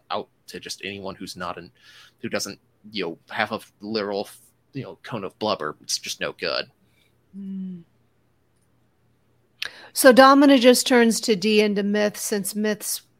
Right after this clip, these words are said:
Speaker 2: walked in and, like, "Thank, thank you for the calf, thank the Force for the calf. What we're doing is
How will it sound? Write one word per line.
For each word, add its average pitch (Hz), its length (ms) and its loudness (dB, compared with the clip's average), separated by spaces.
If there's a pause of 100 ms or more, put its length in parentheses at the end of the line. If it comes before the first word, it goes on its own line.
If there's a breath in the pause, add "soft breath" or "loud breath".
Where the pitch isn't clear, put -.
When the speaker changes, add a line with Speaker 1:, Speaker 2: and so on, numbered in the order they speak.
(240)
Speaker 2:
walked 208 380 2
in 208 280 -4
and, 202 200 -6
like, 190 300 -10 (480 soft breath)
"Thank, 247 300 0 (160)
thank 233 360 0
you 226 120 -4
for 214 200 -6
the 190 120 -6
calf, 208 600 -2
thank 202 280 -8
the 185 80 -6
Force 202 400 -6
for 170 160 -10
the 160 100 -12
calf. 175 500 -2 (480 soft breath)
What 240 200 4
we're 233 100 2
doing 240 420 0
is 233 460 -2